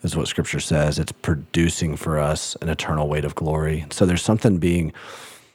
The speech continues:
um, faith that's being enhanced inside of us through that.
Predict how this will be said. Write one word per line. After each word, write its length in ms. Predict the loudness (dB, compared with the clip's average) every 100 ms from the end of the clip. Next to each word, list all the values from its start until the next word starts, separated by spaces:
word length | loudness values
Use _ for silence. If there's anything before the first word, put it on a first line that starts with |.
| _ _
um, 440 | 0 2 2 2 -2
faith 400 | 0 2 2 2
that's 180 | -4 -2
being 300 | 0 2 2
enhanced 560 | 0 0 -2 -2 -4
inside 340 | -4 0 0 2
of 60 |
us 140 | 0 4
through 160 | 4
that. 280 | 4 2 0